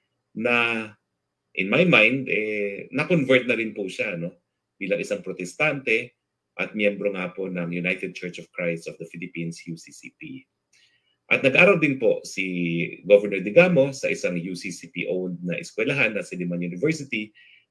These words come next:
kung saan ngayon po ako'y nagtuturo ng international law.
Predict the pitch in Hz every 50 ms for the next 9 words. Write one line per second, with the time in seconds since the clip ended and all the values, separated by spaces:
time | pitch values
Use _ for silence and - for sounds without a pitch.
0 | _ - 131 131 127 - 107 127 127 117 113 113 110 107 107 - 101 - - -
1 | 104 95 95 95 87 - - 85 - 95 90 90 92 92 90 - - 90 90 87
2 | 87 90 - - 90 85 - 85 82 85 85 78 - - - _ _ _ _ _
3 | - -